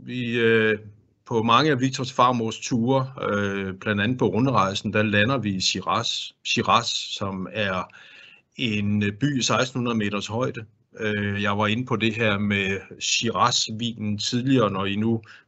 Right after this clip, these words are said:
øh, måske her i, øh, weekenden skal nyde et glas, øh, rødvin, så prøv at gå efter Shiraz-druen.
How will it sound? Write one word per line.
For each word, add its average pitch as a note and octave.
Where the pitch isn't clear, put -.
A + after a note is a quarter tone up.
øh, G2
måske G#2
her A2
i, G2+
øh, G2
weekenden G#2
skal G#2
nyde A2+
et G2+
glas, G2+
øh, G2+
rødvin, C3+
så -
prøv A2
at G#2
gå A#2+
efter G2+
Shiraz-druen. A#2+